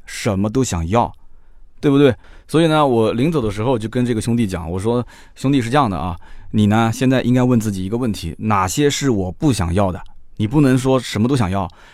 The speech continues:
你只要确定哪些是不想要的，把它排除掉，做减法，这样子的话，你选车就会非常简单了。”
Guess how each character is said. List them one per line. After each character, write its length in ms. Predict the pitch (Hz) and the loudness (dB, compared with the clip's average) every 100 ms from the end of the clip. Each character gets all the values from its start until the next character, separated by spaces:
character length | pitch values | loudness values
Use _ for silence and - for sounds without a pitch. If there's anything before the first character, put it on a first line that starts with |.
| - | -2
你 120 | 165 | 0
只 100 | 139 | 2
要 100 | 123 | 2
确 180 | 117 165 | 2 2
定 140 | 143 | 4
哪 140 | 120 95 | 4 2
些 140 | 127 | 0
是 100 | 139 | -2
不 100 | 143 | 0
想 140 | 160 101 | 2 2
要 160 | 113 | 0
的， 80 | 92 | 0
把 80 | 92 | -4
它 80 | 95 | -6
排 220 | - 143 | -2 -2
除 160 | - 104 | 0 -2
掉， 160 | 104 | -2
做 180 | - 139 | 0 0
减 300 | 101 104 143 | 0 0 0
法， 180 | 113 - - - - | 0 -4 -16 -20 -14
这 120 | - | 0
样 160 | 156 131 | 2 4
子 80 | 110 | 2
的 80 | 104 | 2
话， 160 | 107 | 2
你 160 | 98 95 | 2 -2
选 260 | - - | -4 -4
车 160 | 87 110 | -2 0
就 120 | 113 | 0
会 100 | 110 | -2
非 120 | 104 110 | -2 -2
常 120 | 107 | -2
简 140 | 90 | -2
单 140 | 87 | -4
了。” 100 | 92 | -6